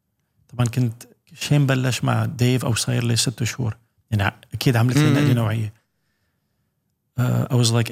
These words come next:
Speaker 1: "If I die today, I'm satisfied."
Speaker 2: The car mix test. I,
Speaker 1: إيه، إيه،
Speaker 2: <laughs> I
Speaker 1: إيه.
Speaker 2: succeeded.
Speaker 1: إيه، لا، ب-، غير إنه car test, the song itself, I felt like really expressed everything I'd been wanting to express.
Speaker 2: Yeah.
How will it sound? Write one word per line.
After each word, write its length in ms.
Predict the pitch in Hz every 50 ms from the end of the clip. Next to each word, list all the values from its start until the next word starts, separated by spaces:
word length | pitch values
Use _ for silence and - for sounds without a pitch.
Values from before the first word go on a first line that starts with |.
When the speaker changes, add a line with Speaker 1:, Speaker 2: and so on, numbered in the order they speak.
| 127
Speaker 1:
"If 40 | - -
I 80 | 113 113
die 200 | 110 123 117 117 113 -
today, 220 | 117 110 110 110 113 113 -
I'm 100 | 113 107 - -
satisfied." 280 | 113 107 107 110 104
Speaker 2:
The 80 | 120 120 139
car 140 | 139 139 135
mix 180 | 135 131 131 - - -
test. 420 | 131 120 117 - - - - - 151
I, 80 | -
Speaker 1:
إيه، 360 | 147 165 190 - 202 202 202 190
إيه، 180 | 196 202 175
Speaker 2:
<laughs> 0 |
I 20 | -
Speaker 1:
إيه. 120 | 160 170
Speaker 2:
succeeded. 480 | - - 175 175 - - 175 175 165 160
Speaker 1:
إيه، 240 | 151 - 175 175
لا، 120 | 165 180 190
ب-، 200 | 160 - - -
غير 320 | - 127 147 175 196 196
إنه 120 | 175 165 160
car 240 | - - 156 - 190 196
test, 400 | 170 156 - - - - 139 123
the 60 | 139
song 320 | 123 - - 170 170 160 147
itself, 420 | 127 - - - 147 139 127 110 - - - _ _ -
I 40 | 127
felt 260 | 113 - - 139 151
like 160 | 156 131 110 - -
really 240 | 139 139 131 123 113 -
expressed 680 | - - - - - 127 113 - - - - - - _ _ _ _ - -
everything 360 | 131 123 131 117 - 131 123 120
I'd 200 | 117 117 110 107
been 220 | 123 123 120 120
wanting 280 | 131 120 117 120 127 120
to 120 | - 135
express. 560 | - - - - - 151 156 - - - -
Speaker 2:
Yeah. 60 | 120